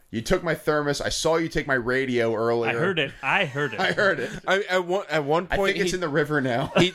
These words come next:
Speaker 3: he took my keys. I can't find my keys, so
Speaker 1: Yeah.
Speaker 3: my garden's always unlocked now.
Speaker 1: Locked out of my garden.
Speaker 3: Like,
Speaker 1: Dude, that game is so good.
Speaker 3: <laughs> It is.
Speaker 1: The Untitled Goose Game is unbelievable.
Speaker 2: One
Speaker 3: Yes.
Speaker 2: million percent worth
Speaker 3: Um,
Speaker 2: your, worth
Speaker 3: what,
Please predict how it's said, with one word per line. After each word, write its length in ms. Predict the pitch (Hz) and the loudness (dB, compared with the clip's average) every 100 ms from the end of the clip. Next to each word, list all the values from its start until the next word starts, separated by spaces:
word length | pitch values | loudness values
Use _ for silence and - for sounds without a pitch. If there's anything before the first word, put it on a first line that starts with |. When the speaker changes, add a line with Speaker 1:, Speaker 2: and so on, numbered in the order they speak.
| - | -2
Speaker 3:
he 180 | 214 | -2
took 200 | 190 214 | 0 -2
my 180 | 208 214 | 0 -2
keys. 360 | - 151 156 156 | -2 -2 0 0
I 80 | 135 | -2
can't 240 | 165 160 | 0 -2
find 180 | 170 156 | 0 0
my 100 | 135 | 0
keys, 400 | - 139 147 127 | -2 0 0 0
so 140 | - 139 | 0 0
Speaker 1:
Yeah. 60 | |
Speaker 3:
my 100 | 123 | 0
garden's 480 | 120 139 139 170 127 | -2 4 4 4 0
always 300 | 120 135 127 | 0 2 0
unlocked 480 | 123 107 120 117 - | -2 0 0 0 -2
now. 80 | 113 | 0
Speaker 1:
Locked 220 | 113 110 | 0 2
out 120 | 110 | 0
of 60 | 104 | 0
my 100 | 101 | -4
garden. 320 | 92 95 82 - 143 147 | -4 -6 -6 -10 -8 0
Speaker 3:
Like, 240 | 135 - - - _ - - - - _ | 0 0 -8 -20 _ -20 -20 -20 -20 _
Speaker 1:
Dude, 120 | 139 | 0
that 160 | 139 170 | 2 2
game 140 | 156 | 0
is 100 | 110 | -2
so 400 | - - 120 113 | -4 -2 -2 -2
good. 320 | 95 95 85 78 - | -4 -4 -4 -6 -2
Speaker 3:
<laughs> 60 | 220 | 0
It 200 | 170 139 | 0 0
is. 220 | 139 135 160 180 | 0 2 0 0
Speaker 1:
The 80 | 208 | 0
Untitled 220 | 196 170 | 0 0
Goose 240 | 143 131 | -2 -2
Game 360 | - 120 110 107 | 0 -2 -2 -4
is 440 | 107 101 95 - - _ | -6 -6 -8 -12 -16 _
unbelievable. 760 | 95 101 98 95 90 85 80 78 | -8 -6 -6 -6 -6 -8 -10 -4
Speaker 2:
One 120 | 151 | -2
Speaker 3:
Yes. 120 | 123 139 | 0 2
Speaker 2:
million 280 | 156 160 | 2 0
percent 340 | 147 143 139 131 | -2 -2 -2 -2
worth 120 | 127 | -2
Speaker 3:
Um, 340 | 135 139 131 123 | 0 2 0 -2
Speaker 2:
your, 60 | |
worth 180 | 123 | -2
Speaker 3:
what, 80 | 117 | 0